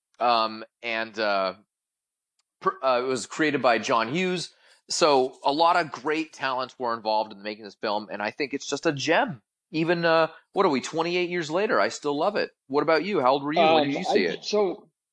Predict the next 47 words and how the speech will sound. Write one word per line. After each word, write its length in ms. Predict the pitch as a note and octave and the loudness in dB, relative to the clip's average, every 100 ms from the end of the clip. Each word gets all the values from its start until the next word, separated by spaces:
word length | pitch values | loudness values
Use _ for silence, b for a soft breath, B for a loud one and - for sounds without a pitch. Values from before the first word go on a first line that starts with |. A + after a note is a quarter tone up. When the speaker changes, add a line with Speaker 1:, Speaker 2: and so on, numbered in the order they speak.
| _ _ _ _ _ _ _ _ _ _ _ _ _ | _ _ _ _ _ _ _ _ _ _ _ _ _
Speaker 2:
I 60 | D#3 | -2
don't 260 | D3 A#3 | 0 0
know 140 | G#3+ G3+ | 2 2
if 80 | F3+ | 2
I 60 | |
saw 220 | D#3 D#3 | 2 2
this 80 | C#3+ | 2
movie 200 | C#3+ B2+ | 0 -2
in 60 | B2 | -2
the 60 | |
theater. 460 | B2 B2+ B2 B2 B2+ C#3 | -2 -2 0 0 -2 -2
I, 220 | C#3 - | -2 -2
I 20 | |
feel 220 | - A3 | -2 0
like 120 | A3+ G#3 | 2 2
I 60 | |
might 300 | D#3+ D#3 D#3 | 2 2 2
have, 240 | D#3 D3+ C#3 | 2 0 2
but 80 | |
it 20 | C#3 | 0
was 120 | C#3 | 0
nineteen 360 | F3 D#3+ D#3+ | -2 -2 0
ninety. 540 | C#3 C3+ C#3 C#3 C#3 D3+ B2 | 2 2 2 2 0 -2 -4
Um, 280 | B2 A#2 A#2+ | -2 -2 0
my, 260 | B2 A#2+ A2+ _ _ _ _ _ _ B2+ | 2 0 -2 _ _ _ _ _ _ -4
um, 520 | B2 A2+ G#2+ G#2+ G#2 _ _ _ _ _ _ _ _ _ _ - _ _ _ _ _ | -2 0 -2 -4 -8 _ _ _ _ _ _ _ _ _ _ -18 _ _ _ _ _
so 120 | - D3+ | -2 4
yeah, 220 | D3+ D3 | 6 6
I 120 | B2+ | 4
don't, 380 | D3 D3+ D3+ D3+ B B _ | 4 2 0 -6 B B _
I 40 | C#3+ - | -4 0
don't 180 | F3+ | 2
recall 560 | F3+ D#3+ D#3+ C#3+ C3+ B2 | 2 2 4 4 4 2
seeing 260 | - D#3+ D3+ | 0 0 2
it 40 | |
in 80 | C#3+ | 0
the 60 | B2+ | 0
theater. 240 | C#3 C#3+ | 0 2
I 60 | C#3+ | 2
remember 520 | D#3+ E3 D#3 C#3+ C3 | 2 2 2 2 0
it 140 | B2 | 0
being, 340 | C#3+ C#3 C3+ - _ | 0 0 0 -4 _
I 100 | C#3+ | -2
remember 320 | D3 E3 F#3 D#3 | 0 0 0 0
being 340 | D3+ C3 - F3 | 0 0 -4 -2
inundated 580 | G3 F3 C3 B2 B2 B2 | 0 2 2 2 2 0
with 280 | A#2+ A#2+ | 0 0